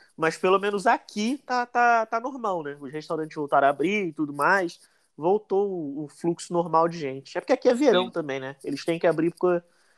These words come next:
Speaker 1: aqui o país sobrevive por causa do, do turismo. Então
Speaker 2: Sim.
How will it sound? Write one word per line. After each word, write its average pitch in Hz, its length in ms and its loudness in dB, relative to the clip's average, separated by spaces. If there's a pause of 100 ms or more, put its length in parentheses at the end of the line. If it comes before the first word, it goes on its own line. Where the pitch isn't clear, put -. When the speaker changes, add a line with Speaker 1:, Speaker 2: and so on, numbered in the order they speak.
(260)
Speaker 1:
aqui 143 240 -2
o 160 40 -4
país 151 280 2
sobrevive 156 540 -2
por - 160 -18
causa 165 160 6
do, 170 200 -4
do 170 140 0
turismo. 147 600 -6
Então 139 420 2
Speaker 2:
Sim. - 480 -4